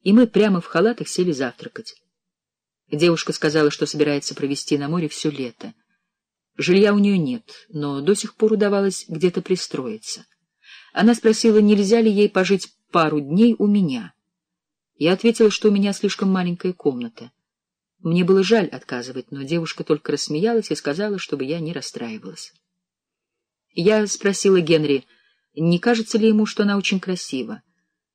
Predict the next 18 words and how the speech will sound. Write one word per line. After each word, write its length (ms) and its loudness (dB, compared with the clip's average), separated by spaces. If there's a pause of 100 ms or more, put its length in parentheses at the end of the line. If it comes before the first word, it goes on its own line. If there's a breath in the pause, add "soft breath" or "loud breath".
(220)
Он 180 4
кивнул, 520 2 (460)
буркнул 640 0
"да" 180 2
и 140 2
покраснел. 760 -6 (640)
Девушка 480 0
опять 260 -8
рассмеялась, 640 -8
а 100 -8
Генри 300 -2
нахмурился. 760 -10 (1000)
Он 140 2
сказал, 380 2
что 180 -4
я 240 0
тоже 400 0
красива, 640 -8